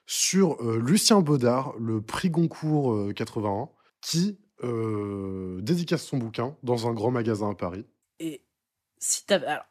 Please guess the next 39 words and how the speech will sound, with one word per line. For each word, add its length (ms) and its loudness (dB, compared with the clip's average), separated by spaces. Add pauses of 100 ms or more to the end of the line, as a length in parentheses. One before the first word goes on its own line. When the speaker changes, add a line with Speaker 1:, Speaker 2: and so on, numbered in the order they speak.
(240)
Speaker 2:
un 220 2
reportage, 680 4 (100)
comme 200 0
nous 80 0
on 120 0
l'imagine, 500 0 (260)
ça 160 -2
commence 320 -2
par, 380 0 (320)
petit 280 2
un, 100 2
tu 120 -4
introduis 300 -4
le 60 -14
sujet, 280 -2 (420)
petit 300 0
deux, 120 2
on 120 0
te 120 -2
montre 320 -2
un 80 -4
petit 160 -10
peu, 300 -6
et 80 -10
petit 300 -10
trois, 200 -10
on 60 -4
te 120 -4
contextualise 560 -2
avec 140 0
quelqu'un 240 -4
qui 120 -8
répond 260 -2
à 40 -2
des 80 -4
questions, 300 -8 (120)
éventuellement. 420 -6 (160)
Speaker 1:
Bien 280 -4
sûr. 300 -8